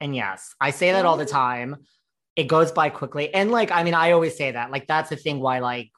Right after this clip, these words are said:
Speaker 1: when you are at the end, you know, none of us are gonna be pretty, and none of us, you're not, you know, it's just, it's not pleasant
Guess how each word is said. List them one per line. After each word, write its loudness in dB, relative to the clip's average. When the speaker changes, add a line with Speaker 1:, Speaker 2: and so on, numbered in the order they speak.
Speaker 1:
when -4
you 2
are 2
at -2
the -6
end, -8
you -4
know, -2
none 0
of 0
us 0
are -2
gonna -4
be -8
pretty, -8
and -4
none 0
of -2
us, -2
you're -4
not, -2
you -6
know, -2
it's -10
just, -14
it's -10
not 0
pleasant -6